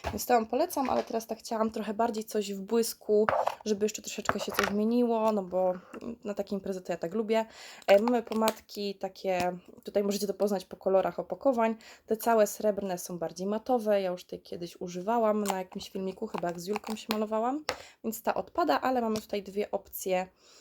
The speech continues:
e, bardziej, mm, błyszczące się. One mają delikatne drobinki. No i mamy taką wersję czerwoną i taką wersję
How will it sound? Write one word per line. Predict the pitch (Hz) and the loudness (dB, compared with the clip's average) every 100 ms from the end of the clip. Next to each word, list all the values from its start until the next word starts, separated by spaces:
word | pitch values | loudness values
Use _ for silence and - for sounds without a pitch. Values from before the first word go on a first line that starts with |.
| - - | -20 -4
e, | 175 175 | 0 0
bardziej, | 175 185 190 196 180 180 175 175 - - | 0 2 2 2 0 0 2 0 -4 -6
mm, | 170 165 160 160 | -4 -2 -4 -4
błyszczące | 170 - 202 240 | -6 -4 -4 -2
się. | 330 392 - | 0 0 0
One | 220 208 202 | 2 4 4
mają | 202 196 196 196 196 - - - _ _ _ _ - - | 2 0 0 -2 -4 -6 -12 -14 _ _ _ _ -16 -8
delikatne | 220 208 202 202 - 180 | -2 -2 -2 -6 -8 -6
drobinki. | 190 185 247 262 370 427 _ _ - - - | -6 -2 -4 -4 -4 -6 _ _ -20 -20 -10
No | - 320 | 0 2
i | 240 | 4
mamy | 220 208 | 4 2
taką | 202 170 175 | 0 -4 -4
wersję | 160 165 165 | -4 -4 -10
czerwoną | - 269 269 240 247 294 370 - _ _ _ _ _ _ _ _ _ _ _ _ _ _ _ _ _ _ - | -2 0 2 2 2 0 -4 -8 _ _ _ _ _ _ _ _ _ _ _ _ _ _ _ _ _ _ -4
i | 220 233 | 0 0
taką | 240 185 - 185 | -2 -6 -4 -4
wersję | 185 185 - - 180 170 165 170 | -2 -2 -4 -8 -4 -2 0 -2